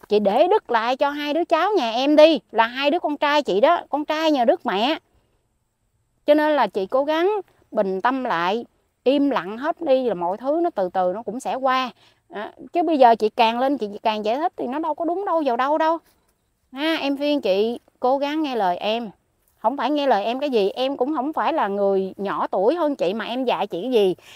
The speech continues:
Em chỉ khuyên chị là tịnh cái tâm lại, cố gắng bình tâm sống đúng với bản thân của mình đi. Mình còn đôi tay đôi chân, mình còn sức khỏe, mình còn mạnh mẽ.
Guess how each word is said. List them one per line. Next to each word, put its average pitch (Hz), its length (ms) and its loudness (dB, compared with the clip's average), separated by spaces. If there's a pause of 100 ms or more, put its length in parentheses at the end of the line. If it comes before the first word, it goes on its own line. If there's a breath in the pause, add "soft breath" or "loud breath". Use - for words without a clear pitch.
(120)
Em 269 200 -2
chỉ 226 140 -2
khuyên 294 360 0
chị 196 260 2
là 208 200 0
tịnh 190 320 -4
cái 285 100 -4
tâm 269 280 -6
lại, 190 380 -2
cố 269 220 2
gắng 311 280 -2
bình 185 220 -4
tâm 247 200 -6
sống 285 280 -8
đúng 294 180 0
với 349 80 -2
bản 254 220 -6
thân 262 240 -8
của 226 100 -2
mình 190 240 -4
đi. 240 240 2 (320 loud breath)
Mình 226 260 4
còn 214 300 6
đôi 269 220 4
tay 277 300 -2
đôi 269 200 2
chân, 277 300 2
mình 196 180 0
còn 196 220 2
sức - 260 -2
khỏe, 185 220 -4
mình 240 220 -2
còn 190 220 -2
mạnh 185 240 -6
mẽ. 202 320 -2